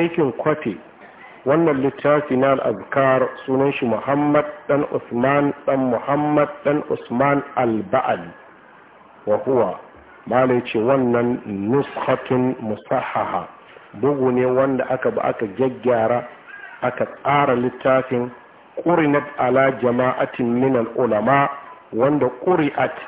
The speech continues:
an zauna an karanta wannan nuskha ga jama'a da yawa daga cikin malamai. Ma'ana an karanta ma malamai masu tarin yawa sun ji,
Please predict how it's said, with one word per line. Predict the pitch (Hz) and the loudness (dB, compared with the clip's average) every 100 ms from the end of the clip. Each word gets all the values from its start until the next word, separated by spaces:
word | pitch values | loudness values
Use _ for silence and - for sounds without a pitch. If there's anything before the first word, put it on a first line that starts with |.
| - | -6
an | 143 151 139 | 0 2 2
zauna | 156 156 135 - | 2 2 0 -2
an | 135 | -4
karanta | 131 147 147 131 - | -2 0 2 0 0
wannan | 117 139 135 117 | 0 2 0 0
nuskha | 139 147 - 151 147 - - - - - | 0 -2 0 2 2 -4 -18 -20 -20 -4
ga | 113 | -2
jama'a | 101 113 131 - 135 110 98 | 0 2 2 2 2 0 0
da | |
yawa | 117 139 160 156 143 123 110 | 2 4 4 6 6 4 2
daga | 110 110 110 | 0 -2 -4
cikin | - 143 135 | -2 0 2
malamai. | 127 104 92 95 92 - - - - - - - - | 4 2 0 -4 -8 -12 -20 -20 -20 -20 -20 -14 -4
Ma'ana | 110 113 131 131 - - | 0 2 2 2 -2 -4
an | 139 - | -6 -2
karanta | 147 147 127 120 131 131 | 0 0 0 0 0 0
ma | 117 | 0
malamai | 107 107 110 117 131 | 2 0 0 0 0
masu | 123 110 - | 0 -2 -2
tarin | - 135 131 123 | 0 2 2 2
yawa | 123 120 104 - | 2 2 0 -2
sun | 120 117 | -2 -2
ji, | 110 113 | -2 -6